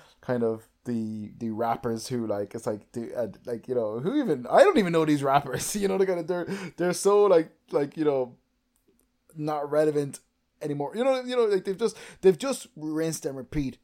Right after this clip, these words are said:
rinsed and repeat, rinsed and repeat. And, like, I, I haven't watched the F-, Fast and Furious movies in, in, in, in forever. Forever. I think the last one I saw was the Paul Walker one because, uh, you know,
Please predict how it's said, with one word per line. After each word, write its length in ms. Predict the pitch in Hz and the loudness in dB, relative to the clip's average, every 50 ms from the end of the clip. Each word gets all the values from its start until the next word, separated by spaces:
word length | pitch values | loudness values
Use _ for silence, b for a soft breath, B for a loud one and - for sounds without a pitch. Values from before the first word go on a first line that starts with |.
| _ _ | _ _
rinsed 320 | - 120 131 139 135 - - | -12 -10 -10 -10 -10 -10 -10
and 100 | 139 131 | -10 -10
repeat, 420 | 127 120 - - 127 117 113 - _ _ - | -10 -12 -12 -12 -12 -12 -12 -14 _ _ -16
rinsed 300 | 110 123 127 120 - 123 | -14 -14 -12 -12 -12 -14
and 100 | 113 107 | -14 -14
repeat. 400 | 107 98 - 127 113 107 b b b b b b b - | -14 -14 -12 -12 -12 -12 b b b b b b b -14
And, 260 | 110 113 110 113 - | -14 -14 -14 -14 -12
like, 180 | - 127 - | -14 -12 -10
I, 180 | - 139 165 170 | -4 -2 -2 0
I 140 | - 156 185 | 0 0 -2
haven't 200 | 170 160 131 117 | -4 -4 -6 -10
watched 240 | 101 98 107 - - | -10 -12 -14 -16 -16
the 180 | 107 85 - 107 | -18 -18 -20 -20
F-, 120 | 113 - | -20 -20
Fast 240 | - 120 101 95 - | -18 -18 -18 -18 -18
and 80 | 101 | -18
Furious 280 | 98 110 104 107 107 104 | -18 -16 -16 -14 -14 -16
movies 320 | 101 101 95 92 90 - - - | -16 -18 -18 -18 -18 -18 -18 -16
in, 240 | 117 104 98 95 95 _ _ _ _ _ _ _ - | -16 -16 -16 -18 -20 _ _ _ _ _ _ _ -20
in, 160 | 104 107 95 | -20 -20 -20
in, 300 | - - 113 107 92 80 _ - | -18 -16 -16 -16 -16 -18 _ -20
in 200 | - 104 101 - | -18 -18 -18 -20
forever. 800 | - - - - _ _ - 120 120 123 123 98 - - - _ _ _ _ _ _ _ _ _ _ _ _ _ _ _ _ _ _ _ | -20 -20 -20 -20 _ _ -14 -10 -10 -8 -8 -10 -12 -16 -20 _ _ _ _ _ _ _ _ _ _ _ _ _ _ _ _ _ _ _
Forever. 640 | - - - _ _ - 120 117 107 95 - - _ _ _ _ | -20 -20 -20 _ _ -16 -16 -14 -14 -16 -20 -20 _ _ _ _
I 60 | 131 | -12
think 100 | 147 165 | -10 -8
the 80 | 151 139 | -6 -6
last 200 | 131 135 139 - | -6 -8 -8 -10
one 100 | 151 139 | -10 -10
I 40 | 120 | -8
saw 200 | - 127 107 92 | -8 -8 -8 -8
was 160 | 98 98 - | -10 -12 -14
the 60 | - | -14
Paul 220 | - - 101 98 | -14 -12 -12 -10
Walker 280 | 92 101 113 113 - - | -10 -12 -12 -14 -14 -18
one 240 | 78 85 87 90 92 _ _ _ _ _ _ _ _ _ | -20 -20 -20 -20 -20 _ _ _ _ _ _ _ _ _
because, 440 | - 101 95 - 110 101 98 92 98 | -20 -20 -16 -14 -14 -14 -14 -14 -16
uh, 280 | 95 92 87 87 85 - _ _ _ _ _ _ _ _ _ _ _ _ _ _ _ _ _ _ _ _ _ _ _ _ _ _ _ _ | -16 -18 -18 -18 -20 -20 _ _ _ _ _ _ _ _ _ _ _ _ _ _ _ _ _ _ _ _ _ _ _ _ _ _ _ _
you 100 | 123 113 | -14 -14
know, 220 | 107 85 71 65 | -14 -14 -18 -20